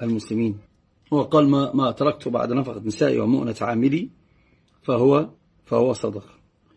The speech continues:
وهذا الذي يعضد قول أبي بكر رضي الله عنه وأرضاه لفاطمة رضي الله، رضي الله عنه وأرضاه، عندما جاءت إليه وقالت: "من يرثك؟" قال: "أولادي". قالت: "إذن أنا أريد إرثي من النبي صلى الله عليه وسلم". فذاك خيبر، فقال:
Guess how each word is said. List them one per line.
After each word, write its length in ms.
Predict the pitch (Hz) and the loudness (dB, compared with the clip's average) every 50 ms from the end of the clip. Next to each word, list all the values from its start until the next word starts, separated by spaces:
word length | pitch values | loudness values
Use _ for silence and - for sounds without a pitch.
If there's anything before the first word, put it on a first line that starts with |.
| _ _ _ _ _ _ | _ _ _ _ _ _
وهذا 480 | - 120 135 165 156 170 165 170 170 147 | 0 2 2 4 4 4 2 2 0 0
الذي 260 | 135 135 143 143 139 | 0 0 2 2 2
يعضد 400 | 131 123 156 170 156 139 143 131 | 2 2 0 -2 0 -2 -2 -2
قول 260 | - - 147 143 139 | 0 0 2 2 2
أبي 140 | 131 123 117 | 0 -2 -2
بكر 280 | 113 139 143 - - 123 | -2 -4 -4 -2 -4 -4
رضي 120 | 117 113 | -2 -2
الله 120 | 117 113 117 | -4 -4 -6
عنه 120 | 113 107 | -4 -4
وأرضاه 220 | 120 131 143 147 | -2 -2 -2 -2
لفاطمة 540 | 139 123 110 - 120 110 - 139 135 143 139 | -4 -6 -6 -6 -8 -4 0 0 2 2 2
رضي 180 | 135 123 113 113 | 0 -4 -4 -6
الله، 220 | 110 110 113 - - | -6 -6 -8 -10 -8
رضي 220 | 120 113 113 104 113 | -6 -6 -4 -4 -2
الله 140 | 113 120 123 | -2 -2 -2
عنه 160 | 120 113 110 | -2 -4 -6
وأرضاه، 260 | 107 110 107 127 147 | -6 -4 -2 -2 -2
عندما 280 | 160 160 131 123 117 107 | 0 -2 -2 -4 -4 -4
جاءت 320 | 104 127 - - - - | -4 -4 -4 -6 -10 -10
إليه 300 | - 127 127 120 117 131 | -6 -2 -2 0 0 0
وقالت: 440 | 131 117 - - 127 123 117 - - | -2 -2 -2 -2 -2 -2 -2 -2 0
"من 140 | 131 135 127 | 0 2 2
يرثك؟" 420 | 123 127 117 113 - 131 113 - | 2 0 -2 -4 -4 -6 -6 -4
قال: 320 | 123 120 - 127 127 123 | -6 -4 -2 -2 -2 0
"أولادي". 640 | 123 123 120 127 120 120 120 131 160 165 123 104 - _ _ _ - - - _ _ - | -2 -4 -6 -8 -6 -2 0 2 2 0 0 -4 -10 _ _ _ -20 -20 -20 _ _ -2
قالت: 220 | 139 123 113 - | 0 0 0 0
"إذن 240 | 143 120 127 131 135 | 0 0 0 0 0
أنا 140 | 131 131 127 | -2 -2 -2
أريد 340 | 127 127 131 120 123 131 | 0 -2 0 0 0 0
إرثي 300 | 143 131 110 - - 117 | 0 -2 -2 -6 -4 -4
من 140 | 113 113 113 | -2 -2 -2
النبي 260 | 117 113 113 113 110 | -2 -4 -4 -4 -6
صلى 100 | 107 113 | -8 -10
الله 100 | 107 - | -12 -12
عليه 100 | - - | -14 -14
وسلم". 200 | 107 95 - _ _ _ _ _ | -16 -18 -20 _ _ _ _ _
فذاك 380 | _ - 139 135 131 - - 135 | _ -4 -2 -2 -2 -2 -4 -8
خيبر، 340 | 107 104 120 120 107 107 104 | -8 -6 -6 -6 -4 -6 -8
فقال: 400 | - - 135 - 135 139 139 | -10 -12 -10 -4 -2 0 0